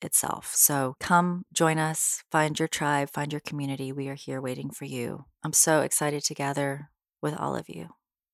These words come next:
So today's guest is a very important one to me, Renette Sinnem. For me personally, she feels like the hope for the state of California.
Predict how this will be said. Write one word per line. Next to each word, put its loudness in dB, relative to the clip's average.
So 12
today's 10
guest 8
is 4
a 6
very 10
important 4
one 2
to -2
me, -2
Renette 4
Sinnem. 4
For 6
me 2
personally, 4
she 4
feels 4
like 0
the 2
hope 2
for 0
the 0
state 4
of -10
California. 4